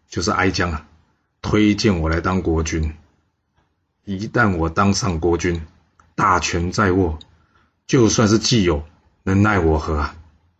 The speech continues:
我到时候还会把他赶出去呢。”仆役一听：“太好了，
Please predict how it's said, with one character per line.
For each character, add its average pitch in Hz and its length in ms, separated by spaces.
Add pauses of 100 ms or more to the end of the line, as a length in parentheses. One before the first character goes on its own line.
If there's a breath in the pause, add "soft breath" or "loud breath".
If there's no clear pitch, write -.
(500)
我 85 200
到 107 160
时 98 120
候 92 60
还 82 140
会 113 140
把 104 160
他 - 20
赶 82 220
出 - 160
去 113 200
呢。” 73 200 (1400)
仆 104 300
役 95 180
一 101 40
听 95 340 (480)
：“太 107 260
好 76 240
了， 71 180